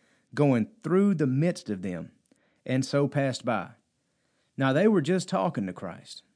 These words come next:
and they picked up stones to throw at him. So naturally, most likely somebody, someone there didn't take their eyes off of him, but he hid himself. This isn't saying he just put a, a,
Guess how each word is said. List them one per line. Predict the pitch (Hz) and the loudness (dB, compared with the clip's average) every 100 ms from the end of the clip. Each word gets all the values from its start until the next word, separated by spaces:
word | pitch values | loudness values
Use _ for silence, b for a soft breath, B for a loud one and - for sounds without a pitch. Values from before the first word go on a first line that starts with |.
| _ | _
and | - 120 | -6 -2
they | 165 | 0
picked | 180 208 196 | 0 -2 0
up | 160 | -4
stones | - 180 196 202 165 | -4 -2 0 0 -2
to | - | -6
throw | - 170 185 139 | -4 0 2 2
at | 92 | -2
him. | - 120 _ _ | -6 -18 _ _
So | - 139 | -8 -2
naturally, | 131 185 - 156 131 107 _ _ _ _ _ - | 0 0 -2 -2 -4 -6 _ _ _ _ _ -2
most | 135 208 202 | 4 4 2
likely | 190 196 147 | 0 0 0
somebody, | 127 185 196 180 156 139 117 - - - - | -4 -2 0 2 2 -2 -4 -10 -18 -20 -8
someone | - 233 226 185 165 143 135 120 | 0 6 6 6 4 2 0 -2
there | 120 151 110 92 92 104 | -2 0 0 -2 -8 -2
didn't | 180 175 | 0 0
take | 139 139 | -2 -2
their | 127 117 | 0 0
eyes | 113 104 95 | 0 -2 -6
off | 92 - | -10 -12
of | 76 | -14
him, | - - _ _ _ _ - | -14 -20 _ _ _ _ -6
but | 127 | -2
he | 120 | -2
hid | 123 185 | 2 2
himself. | 123 90 85 82 _ _ _ _ _ _ _ _ - | 2 -2 -10 -16 _ _ _ _ _ _ _ _ -6
This | 147 | -2
isn't | 185 165 | 0 0
saying | 190 190 165 | 0 2 2
he | |
just | 151 151 - | 0 -2 -2
put | 165 | -2
a, | 147 101 87 _ _ _ _ _ _ | -2 -2 -6 _ _ _ _ _ _
a, | 107 104 92 87 | -6 -4 -4 -8